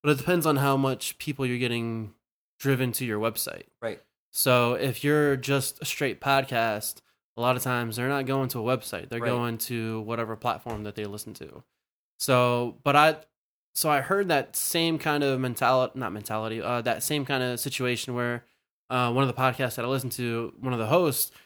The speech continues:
Speaker 1: will listen to all the old Loveline stuff. And I think it's the same dude that he was getting off of YouTube, right? So he's listened to all that stuff. He's listened to old Howard Stern. He's listened to all that stuff.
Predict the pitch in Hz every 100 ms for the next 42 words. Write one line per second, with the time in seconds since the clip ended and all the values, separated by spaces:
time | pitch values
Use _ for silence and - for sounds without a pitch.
0 | _ _ - 120 113 131 147 135 135 123
1 | 120 123 139 131 123 147 135 123 110 -
2 | 95 123 - _ _ _ _ _ _ _
3 | _ _ - - 143 135 135 160 139 143
4 | 131 - 139 139 131 127 143 131 120 120
5 | 120 - - 139 120 135 123 120 113 113
6 | 139 143 104 98 117 123 - _ _ _
7 | - 123 117 143 147 151 147 - 135 135
8 | 131 - 131 123 127 131 131 127 135 -
9 | 123 113 117 110 110 - 147 139 135 127
10 | 120 123 127 117 120 123 120 110 - 104